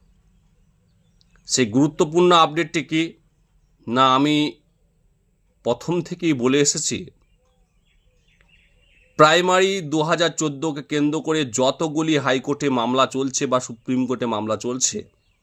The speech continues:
তার মধ্যে অন্যতম মামলা হলো দু হাজার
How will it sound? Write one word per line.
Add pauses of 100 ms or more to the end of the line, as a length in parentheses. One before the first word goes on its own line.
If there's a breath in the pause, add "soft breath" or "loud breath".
(1300)
তার
মধ্যে (300)
অন্যতম (100)
মামলা
হলো (1400)
দু
হাজার